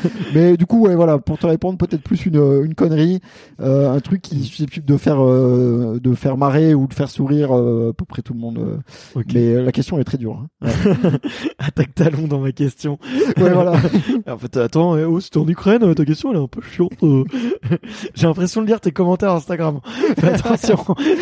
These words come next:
Speaker 1: Ouais, attention, là, je commence à être un peu trop premier degré, ça va pas du tout.
Speaker 2: Euh, ouais, et du coup, la, la toute dernière question, bah, tu, on, on a déjà cité plein de noms, donc, euh, je pourrais aussi piocher dedans.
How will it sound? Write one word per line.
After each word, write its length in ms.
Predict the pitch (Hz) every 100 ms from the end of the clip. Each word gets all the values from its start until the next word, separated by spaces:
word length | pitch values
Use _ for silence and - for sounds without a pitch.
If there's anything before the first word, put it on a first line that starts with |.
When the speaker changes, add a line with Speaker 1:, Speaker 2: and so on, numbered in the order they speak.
| 349 208
Speaker 1:
Ouais, 100 | 202
attention, 320 | 202 202 214
là, 100 | 185
je 80 | 156
commence 300 | 190 175 139
à 40 |
être 120 | 165
un 80 | 160
peu 100 | -
trop 160 | 175 190
premier 260 | - 170
degré, 360 | 165 147 143 165
ça 120 | 170
va 100 | 143
pas 100 | 196
du 180 | 165 139
tout. 120 | 143 151 - - - - - - 190 214 208
Speaker 2:
Euh, 240 | 135 131 131 127 - - - -
ouais, 260 | 151 175 185
et 20 |
du 120 | 151
coup, 140 | 156 202
la, 180 | 180 156
la 140 | 147
toute 200 | 143 160
dernière 340 | 147 160 160 151
question, 400 | 160 - 175 165
bah, 160 | 135 127
tu, 300 | - 120 113
on, 200 | 120 120 160
on 100 | 135
a 60 |
déjà 140 | 127 139
cité 260 | - 139
plein 200 | 113 156
de 40 | 156
noms, 220 | 151 147
donc, 240 | 127 113
euh, 220 | 123 117 107 - - - -
je 100 | -
pourrais 200 | 135 131
aussi 200 | 131 151
piocher 320 | - 143 156
dedans. 260 | 135 160